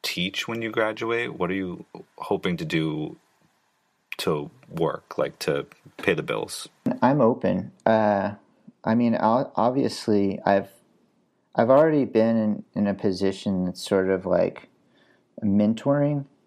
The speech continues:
Speaker 2: you know? So I've, and I really enjoyed that because to me it was, like, um, it was this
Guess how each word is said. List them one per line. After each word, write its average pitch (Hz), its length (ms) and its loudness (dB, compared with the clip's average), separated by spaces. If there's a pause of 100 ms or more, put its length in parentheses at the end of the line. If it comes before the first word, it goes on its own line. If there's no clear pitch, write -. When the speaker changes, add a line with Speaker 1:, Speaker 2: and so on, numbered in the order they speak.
(100)
Speaker 2:
you 143 140 0
know? 156 280 0
So 104 340 4
I've, 101 260 2 (220)
and 113 160 4
I 104 100 4
really 113 320 4
enjoyed 95 440 0
that 90 320 0
because 92 320 -6
to - 120 -6
me 95 200 -2
it - 80 -4
was, - 200 -6
like, 90 340 -4 (600)
um, 90 600 -2 (1080)
it 92 160 -2
was 87 300 -4
this - 540 -2